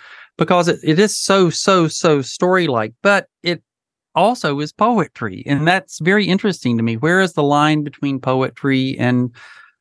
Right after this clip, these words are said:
prose. Some people might say, and I'm sure you have a better answer than I do, that poetry is when you abstract things a little bit, so there can be multiple meanings. But to answer your question, it's, it's do I like the message of the poem?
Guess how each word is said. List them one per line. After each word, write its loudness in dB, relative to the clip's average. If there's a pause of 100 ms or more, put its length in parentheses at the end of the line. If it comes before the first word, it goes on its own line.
(140)
prose. 0
Some 0
people 0
might 0
say, 0
and 0
I'm -2
sure -2
you 2
have 0
a -4
better 0
answer -4
than 0
I 2
do, 2
that -2
poetry 0
is -4
when 4
you 4
abstract -2
things -2
a -4
little 2
bit, -2
so 0
there 0
can 0
be 2
multiple 0
meanings. 2
But 0 (1080)
to 2
answer 2
your 0
question, -2
it's, -6 (120)
it's -4
do 2
I 2
like -2
the -2
message -2
of -4
the -6
poem? -2